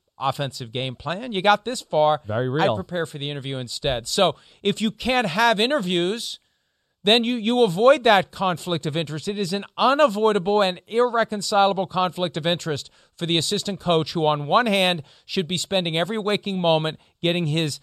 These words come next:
Speaker 1: his team ready for the next game, and on the other hand thinking, "I,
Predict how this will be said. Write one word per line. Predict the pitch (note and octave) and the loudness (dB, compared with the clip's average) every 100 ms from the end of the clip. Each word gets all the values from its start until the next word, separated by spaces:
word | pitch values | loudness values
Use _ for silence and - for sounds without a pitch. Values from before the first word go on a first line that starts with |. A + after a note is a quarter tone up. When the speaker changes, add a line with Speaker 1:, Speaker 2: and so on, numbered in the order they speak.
| _ _ | _ _
Speaker 1:
his | _ E3+ D3+ D3+ - _ | _ -2 -2 -6 -16 _
team | - G3+ A3 G3 | -2 -2 0 -2
ready | F3+ F#3+ F3 E3 C#3+ _ _ _ | 4 6 6 0 -4 _ _ _
for | _ - F3+ | _ -2 0
the | E3 | 0
next | E3 F3 - | 0 0 -2
game, | - D#3+ D3+ D3 - | -2 0 0 -6 -6
and | F3 | -2
on | E3 D#3+ | 0 2
the | D#3+ | 4
other | A3 G#3+ | 4 4
hand | F3+ E3+ D#3+ | 2 0 -2
thinking, | C#3+ F3+ E3+ E3+ D#3+ D3 C3 _ _ _ _ | -4 -4 -2 -2 -2 -2 -6 _ _ _ _
"I, | - F#3+ | -8 -8